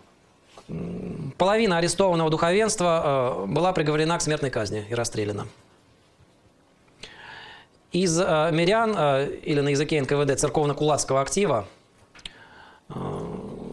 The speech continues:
процент расстрелянных был, э, примерно треть. Остальные отправлялись в лагеря. Причём, э, лагеря могли пережить тоже далеко не все, как вы понимаете.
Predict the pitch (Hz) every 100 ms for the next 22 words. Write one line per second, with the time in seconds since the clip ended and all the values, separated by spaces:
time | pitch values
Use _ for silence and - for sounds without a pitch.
0 | - - 143 175 156 156 - 180 185 160
1 | 139 135 151 131 127 120 - - - 180
2 | - - 143 143 143 139 - - _ _
3 | _ - 123 104 - - _ _ _ _
4 | _ _ _ _ - - - - - -
5 | 143 - 196 226 - 170 180 156 160 156
6 | 117 90 - - - 139 131 127 123 90
7 | - - 170 185 - - - 135 143 156
8 | 175 147 139 147 143 160 175 127 113 113
9 | 123 - 107 - - 104 101 - -